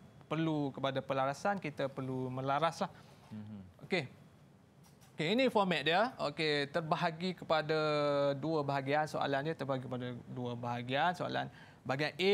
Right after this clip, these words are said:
Speaker 1: dan bahagian B. Untuk bahagian A ada lima belas soalan.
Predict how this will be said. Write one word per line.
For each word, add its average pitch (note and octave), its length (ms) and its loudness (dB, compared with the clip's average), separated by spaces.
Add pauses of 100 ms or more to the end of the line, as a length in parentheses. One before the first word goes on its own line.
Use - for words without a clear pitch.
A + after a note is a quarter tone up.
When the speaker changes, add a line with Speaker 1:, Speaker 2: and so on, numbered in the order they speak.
(120)
Speaker 1:
dan D#3 160 2
bahagian C#3+ 400 0
B. G#3+ 400 2 (640)
Untuk A3+ 240 0
bahagian F#3+ 340 4
A A#3 160 4 (140)
ada E3 100 2
lima E3+ 320 0
belas E3+ 300 2
soalan. G3 680 4